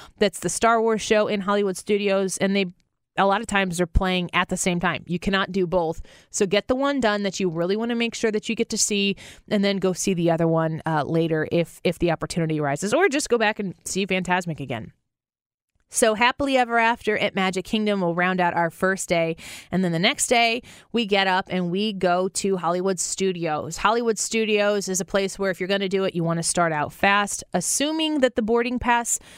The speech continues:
uh, situation is still the way they are doing Rise of the Resistance, you need to make sure that you're there in the park when it opens to try to secure one of those boarding passes.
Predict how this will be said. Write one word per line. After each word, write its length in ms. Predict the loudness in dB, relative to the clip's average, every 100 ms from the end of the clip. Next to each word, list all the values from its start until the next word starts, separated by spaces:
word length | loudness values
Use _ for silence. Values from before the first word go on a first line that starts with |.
| -12 0
uh, 420 | 2 2 0 -4 -6 -4
situation 600 | -2 0 0 0 0 -2
is 100 | -2
still 260 | 0 0
the 100 | 0
way 200 | 0 2
they 160 | 2 2
are 80 | 2
doing 260 | 0 0
Rise 280 | 0 0 0
of 60 | -2
the 60 |
Resistance, 720 | -2 -2 -2 -2 -2 -2 -2 -4
you 80 |
need 140 | -2 -2
to 60 |
make 180 | -4 -6
sure 180 | -4 -4
that 220 | -4 -4
you're 160 | -4 2
there 340 | 4 4 2
in 160 | 0 -4
the 80 | -2
park 440 | 0 2 0 -4
when 160 | -6 -8
it 100 | -4
opens 480 | -4 -2 -4 -4 -6 -10 -20 -10
to 80 | -6
try 220 | 0 2
to 60 | 2
secure 460 | 0 -2 -2 0 0
one 160 | 0
of 80 | 0
those 160 | 0 -2
boarding 360 | -2 0 -2
passes. 540 | -2 -2 0 -2 -2